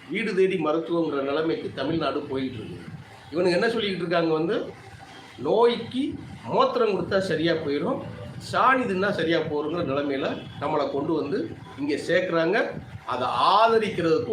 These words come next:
ஒரு கூட்டம் இருக்கு. அப்படி ஜோஹோ நிறுவன ஓனர் ஸ்ரீதர் வேம்பு ஐயர் என்பவரால் தயாரிக்கப்பட்டு தமிழ்நாட்டுக்குள்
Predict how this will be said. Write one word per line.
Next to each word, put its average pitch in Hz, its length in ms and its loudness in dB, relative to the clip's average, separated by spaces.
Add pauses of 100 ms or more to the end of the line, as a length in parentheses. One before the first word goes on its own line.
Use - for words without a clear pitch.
ஒரு 143 80 0 (100)
கூட்டம் 143 300 -4
இருக்கு. - 220 -10 (680)
அப்படி 240 440 0 (240)
ஜோஹோ 240 400 6 (680)
நிறுவன 220 420 4 (420)
ஓனர் 214 440 2 (680)
ஸ்ரீதர் 214 560 2
வேம்பு 196 340 4 (240)
ஐயர் 226 360 2 (160)
என்பவரால் 180 540 4 (160)
தயாரிக்கப்பட்டு 190 1200 2 (600)
தமிழ்நாட்டுக்குள் 226 1160 2